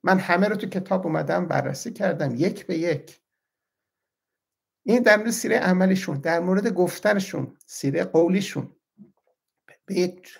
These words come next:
حدیثی به پیغمبر نسبت می‌دن که ام و اساس همهٔ ایناست: «من بدل دینه فاقتلوه.» هر که دینش رو عوض کرد بکشیدش. پیغمبر خدا اینو نگفته؟ من با زبون روزم دارم اینو می‌گم. <laughs> شما تو ایران حالا افطار کردید اینجا، حالا،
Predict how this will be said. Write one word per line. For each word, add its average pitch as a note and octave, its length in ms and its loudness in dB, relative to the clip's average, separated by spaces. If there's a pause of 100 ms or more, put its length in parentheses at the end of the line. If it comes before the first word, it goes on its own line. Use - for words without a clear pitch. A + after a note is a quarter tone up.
حدیثی F3+ 400 0
به G3+ 100 2
پیغمبر D3+ 480 0
نسبت C#3+ 480 -4
می‌دن C#3 320 -4
که - 280 -6
ام G3+ 240 0
و - 20 -2
اساس - 420 -2
همهٔ F3 320 0
ایناست: D#3 600 -2 (340)
«من D#3+ 360 0
بدل D3 480 0
دینه D3+ 440 -4
فاقتلوه.» F#3 720 0 (240)
هر G#3 200 2
که F#3+ 140 -4
دینش F#3 420 0
رو E3+ 60 -4
عوض D#3 420 -2
کرد G#3 360 0
بکشیدش. F#3+ 840 -2 (380)
پیغمبر G#3+ 480 2
خدا G3+ 220 -2
اینو G#3 160 0
نگفته؟ F#3 400 0
من F3+ 160 0
با E3 80 -2
زبون D#3 260 0
روزم E3 400 2
دارم C3+ 240 -2
اینو C3 180 -6
می‌گم. C#3+ 300 -10 (200)
<laughs> - 260 -14
شما D3+ 300 -2
تو - 140 -6
ایران C#3+ 360 2 (240)
حالا C#3 340 4 (380)
افطار D3 380 2
کردید - 420 -4
اینجا، - 240 -4
حالا، - 200 -2